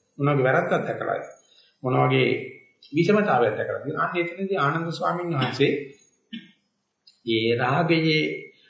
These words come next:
ආදීනව, දෝෂේ ආනිසං ආදීනව, තමෝය ආනි-, ආ-, ආදීනව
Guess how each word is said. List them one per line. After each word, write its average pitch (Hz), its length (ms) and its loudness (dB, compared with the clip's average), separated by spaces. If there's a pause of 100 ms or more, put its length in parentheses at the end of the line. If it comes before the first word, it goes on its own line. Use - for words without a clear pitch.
(100)
ආදීනව, 113 580 0 (440)
දෝෂේ 151 440 2
ආනිසං 135 500 0 (160)
ආදීනව, 139 540 0 (440)
තමෝය 147 600 4
ආනි-, 165 400 4 (180)
ආ-, 117 300 0
ආදීනව 156 520 2